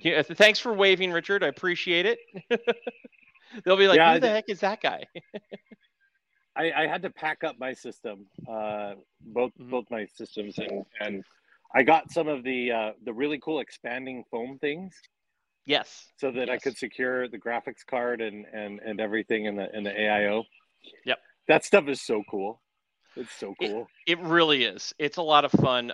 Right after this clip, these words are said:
Speaker 1: Um, I will also, um, I'll also say that, uh, when I shipped my machine back to have the video card fixed,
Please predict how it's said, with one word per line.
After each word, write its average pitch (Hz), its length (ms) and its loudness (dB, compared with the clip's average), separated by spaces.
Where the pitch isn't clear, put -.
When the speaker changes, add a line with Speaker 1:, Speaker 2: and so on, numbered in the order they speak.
Speaker 1:
Um, 135 320 2
I 156 260 4
will 151 440 -4
also, 139 800 0
um, 127 560 0
I'll 151 100 2
also 170 480 0
say 165 400 0
that, 135 600 4
uh, 127 460 0
when 147 400 -4
I 151 200 2
shipped - 360 -6
my 147 560 0
machine 156 540 -4
back 135 360 2
to 139 60 -8
have 127 380 2
the 127 80 -14
video 143 280 -2
card 139 260 -2
fixed, - 640 -2